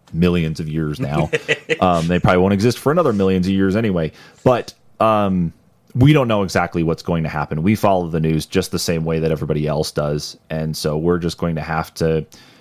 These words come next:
Speaker 1: keep an eye out on it, just like the rest of you, and kinda see what happens. Fingers crossed that we don't get any delayed consoles, though.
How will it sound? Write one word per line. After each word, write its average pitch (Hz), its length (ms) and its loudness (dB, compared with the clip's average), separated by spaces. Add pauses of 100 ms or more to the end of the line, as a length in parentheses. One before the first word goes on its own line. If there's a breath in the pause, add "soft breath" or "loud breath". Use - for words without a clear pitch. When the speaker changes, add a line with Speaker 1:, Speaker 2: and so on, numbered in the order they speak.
(120 loud breath)
Speaker 1:
keep 123 180 2
an 120 80 2
eye 104 180 2
out 98 200 2
on 92 140 0
it, 87 120 -2
just 101 220 0
like 107 140 0
the 110 80 0
rest 110 240 0
of 92 80 -2
you, 104 340 2 (200)
and 90 720 0 (300)
kinda 101 240 -2
see 107 180 -2
what 98 140 -2
happens. 87 560 -10
Fingers 127 260 -6
crossed 127 260 2
that 117 80 -2
we 117 80 -2
don't 107 180 2
get 107 120 0
any 101 180 2
delayed 101 300 2
consoles, 90 420 -6
though. - 220 -12